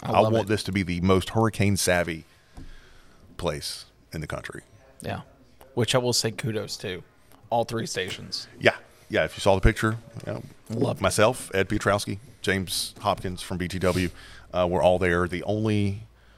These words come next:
Speaker 2: hurricane-prone city in the country at the conference to have all three T V stations.
Speaker 1: That says a lot.
Speaker 2: Yeah, in
Speaker 1: That says
Speaker 2: attendance.
Speaker 1: a lot.
Speaker 2: So it was good.
Speaker 1: Anything you wanna add? We got four minutes.
Speaker 2: That's a lot.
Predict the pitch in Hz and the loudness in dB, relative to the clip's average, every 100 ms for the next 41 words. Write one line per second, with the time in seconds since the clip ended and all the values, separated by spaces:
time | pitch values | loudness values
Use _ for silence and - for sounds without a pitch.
0 | - - 110 107 - 101 101 95 95 - | -20 -2 2 2 2 2 2 0 -2 -10
1 | - - - 98 95 92 - 104 95 90 | -20 -12 2 2 2 0 0 2 2 -2
2 | - 95 90 92 85 82 _ 95 - - | -2 -4 -4 -6 -6 -10 _ -4 -4 -2
3 | 98 82 95 - 87 85 76 82 80 - | -2 -2 -6 -8 -8 -6 -2 0 -2 -4
4 | 90 78 82 _ _ 104 87 - 80 - | -8 -8 -12 _ _ -10 -8 -6 -8 -8
5 | 78 78 - 113 98 95 73 - - - | -10 -6 -4 -2 -2 -2 -4 -6 -18 -20
6 | - - - 76 - 85 - - - 90 | -20 -12 -8 -6 -6 -6 -4 -6 -4 -4
7 | 98 - 78 78 78 - - 139 175 202 | -2 -2 -4 -4 -8 -10 -2 0 2 2
8 | 185 175 151 190 220 165 - - 120 170 | 2 4 2 2 0 -4 -10 -4 0 2
9 | 175 - - 120 123 143 135 117 - - | 2 0 -4 2 4 4 2 0 -4 -4
10 | 110 117 78 - - - - | 0 0 -2 -4 -6 -4 -8